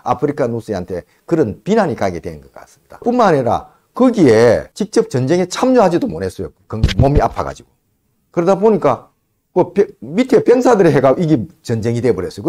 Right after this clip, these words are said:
그래서 쉬운 전쟁이었다 이런 비난도 받고 또 밑에 병사들이 장군들 해서 이기고 나니까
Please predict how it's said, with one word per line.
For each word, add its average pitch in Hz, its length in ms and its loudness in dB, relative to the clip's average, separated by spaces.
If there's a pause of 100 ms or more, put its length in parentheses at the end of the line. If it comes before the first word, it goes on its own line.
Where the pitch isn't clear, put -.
그래서 117 260 -8
쉬운 214 320 -2
전쟁이었다 110 520 -2
이런 104 200 -8
비난도 117 380 -8
받고 - 360 -18 (260)
또 196 360 2
밑에 214 240 0
병사들이 190 680 2 (540)
장군들 147 440 2
해서 139 220 0
이기고 175 420 0
나니까 113 540 0